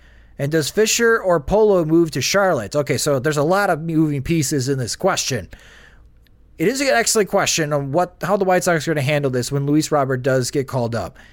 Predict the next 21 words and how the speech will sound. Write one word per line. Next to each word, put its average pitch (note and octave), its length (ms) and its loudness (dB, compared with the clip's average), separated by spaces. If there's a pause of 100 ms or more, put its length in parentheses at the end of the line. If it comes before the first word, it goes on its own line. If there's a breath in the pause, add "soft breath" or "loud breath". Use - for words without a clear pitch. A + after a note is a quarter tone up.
(440 soft breath)
I G3+ 160 -2
don't C#4+ 280 0
know A3 320 0
if F3+ 200 -2
you E3 140 -4
necessarily F#3 680 0
call E3 300 0
up D#3+ 140 -2
Alex D3+ 360 -4
Call D3+ 320 2
or B2 200 -6
Joel B2+ 340 -2
Booker F3 540 -2
just E3 260 -2
because D3 240 -2
they're C3 80 -4
the B2 160 -4
oldest C3 420 -4
for F3 140 -4
the E3+ 80 -4
league, F#3 480 -6